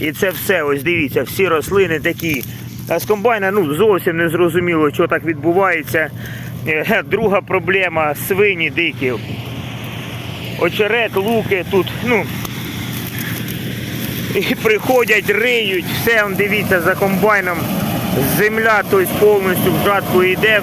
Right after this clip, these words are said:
все. Що ви, як вигружається, там вообще таке твориться, що капець просто. І то есть оце опади, ті, що всі були, то есть, е, ну, їх, м-, вони, мабуть, усіх тут були.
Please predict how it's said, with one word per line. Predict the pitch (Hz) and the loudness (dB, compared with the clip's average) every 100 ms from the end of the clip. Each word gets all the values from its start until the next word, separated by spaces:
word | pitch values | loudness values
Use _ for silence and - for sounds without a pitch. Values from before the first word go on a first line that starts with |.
| - | 2
все. | 185 175 160 160 - - - - - - - | 2 2 2 0 0 0 0 0 0 2 2
Що | 208 | 2
ви, | 208 202 | 4 2
як | 190 208 | 2 2
вигружається, | 214 214 214 202 233 214 208 202 208 | 4 4 4 2 2 2 0 0 0
там | 202 202 | 0 2
вообще | 202 190 202 | 2 2 2
таке | 214 185 202 220 | 2 2 2 2
твориться, | 190 190 185 151 180 | 2 4 2 2 2
що | 196 | 2
капець | 165 196 208 190 151 160 | 2 2 4 2 2 2
просто. | 180 170 - 170 156 - - - - - - - - - - - - - - - - - - - - | 2 2 2 0 0 0 0 0 0 2 2 0 0 0 0 0 0 0 0 0 -2 -2 -4 -4 -4
І | 175 | 0
то | 247 | 2
есть | 233 208 | 2 2
оце | 233 226 220 | 0 0 2
опади, | 247 233 220 196 196 226 | 2 4 2 -2 -2 -4
ті, | 226 | 2
що | 214 | 2
всі | 180 - 196 | 2 0 0
були, | 190 220 254 254 208 - - - - - - - | 2 2 2 0 -2 -4 -6 -6 -4 -6 -6 2
то | 208 | 2
есть, | 202 - 202 | 4 2 2
е, | 196 196 180 | 2 0 0
ну, | 208 190 | 2 2
їх, | 151 185 196 208 - 160 131 156 147 | 2 0 0 -2 -2 -4 -4 -4 -2
м-, | 175 165 185 175 | -2 0 0 -2
вони, | 220 220 | -2 0
мабуть, | 214 202 202 | 0 0 0
усіх | 214 214 196 | 0 0 0
тут | 175 156 | 0 2
були. | 156 170 170 | 2 2 2